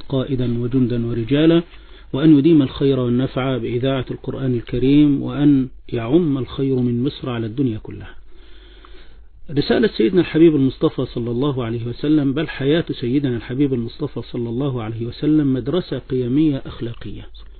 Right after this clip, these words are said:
نتعلم منها كيف يكون الإنسان إنسانا، وكيف تتحول الأخلاق من مثل وقيم حالمة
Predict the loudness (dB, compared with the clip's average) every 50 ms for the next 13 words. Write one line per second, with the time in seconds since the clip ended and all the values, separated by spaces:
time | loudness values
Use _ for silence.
0 | -20 -20 -18 -18 -18 -18 -18 -12 -8 -8 -6 -4 -4 -2 0 2 2 4 2 2
1 | 2 2 2 0 0 -2 -4 -2 -2 -2 -2 -2 -4 -6 -6 -4 -2 -2 -2 -2
2 | -4 -6 -6 -8 -8 -6 -6 -6 -6 -6 -8 -10 -12 -12 -14 -16 -16 -16 -18 -18
3 | -20 -20 -20 -20 -18 -18 -18 -18 -18 -20 -18 -14 -12 -6 2 4 4 4 4 2
4 | -2 -2 -4 -4 -6 -8 -8 -4 -2 0 0 0 0 -2 -4 -6 -10 -10 -6 -2
5 | -2 0 0 0 -2 -4 -6 -6 -2 2 4 4 6 4 4 2 -2 -4 -8 -8
6 | -4 0 2 4 4 4 4 0 -2 -2 -2 -6 -10 -8 -6 -4 -4 -4 0 2
7 | 4 6 6 6 4 2 -2 -6 -10 -8 -4 -2 0 2 2 2 2 2 2 0
8 | -2